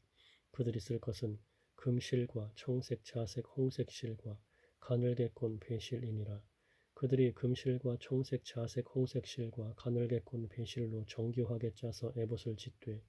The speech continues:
그것에 어깨바지 둘을 달아 그 두 끝을 이어지게 하고, 에봇 위에 매는 띠는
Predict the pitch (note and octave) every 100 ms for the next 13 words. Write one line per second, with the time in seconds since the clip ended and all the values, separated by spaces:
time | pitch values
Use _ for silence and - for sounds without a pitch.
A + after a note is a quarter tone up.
0 | _ - - - - - - C3 C3 -
1 | C3+ B2 - - B2 A#2+ B2 - A#2+ A#2+
2 | A2 A2+ A2 G#2+ - _ _ - B2+ A2+
3 | - A#2+ - - B2+ - B2 D3 B2 A2+
4 | G#2+ A2+ A2+ F#2+ A2 A2 G#2+ _ _ _
5 | _ _ _ _ _ _ - - - -
6 | - B2+ C3+ B2 B2 B2 A#2+ C3+ B2 B2+
7 | C3 B2 B2+ A2+ G#2+